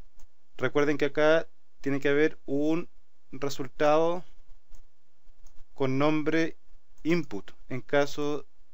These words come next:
de falla de la validación. Bien, pero si se fijan en los recursos, siguiendo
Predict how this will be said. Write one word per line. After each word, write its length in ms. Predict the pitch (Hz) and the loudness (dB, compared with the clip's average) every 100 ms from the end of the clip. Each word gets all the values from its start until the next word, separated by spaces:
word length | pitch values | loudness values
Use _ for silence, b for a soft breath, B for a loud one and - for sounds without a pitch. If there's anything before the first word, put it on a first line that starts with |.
| - | -8
de 220 | 127 131 | -2 0
falla 560 | - 156 156 165 180 - - - - - - - - - - - | 6 8 8 2 0 -4 -8 -10 -10 -10 -10 -10 -10 -10 -10 -2
de 140 | 135 | 2
la 100 | 131 | 4
validación. 480 | 131 127 127 - - - - - - - - - - | 4 4 0 -2 -4 -6 -6 -6 -8 -10 -10 -8 4
Bien, 300 | 170 139 - - | 6 6 2 0
pero 400 | 170 175 202 - - - - - - | 6 8 8 6 -4 -10 -10 -6 -4
si 140 | 156 | -2
se 100 | 143 | 0
fijan 460 | 143 165 185 190 202 - - - - - - - - - - - - | 2 4 6 4 2 -4 -8 -8 -8 -6 -6 -6 -8 -10 -10 -10 -4
en 160 | 139 139 | 2 6
los 120 | 143 | 8
recursos, 640 | 139 143 175 - 185 202 - - - - - - - | 8 6 4 4 2 2 -2 -4 -6 -10 -10 -8 -6
siguiendo 880 | - 135 131 151 156 151 160 165 | -2 -2 4 4 6 4 2 2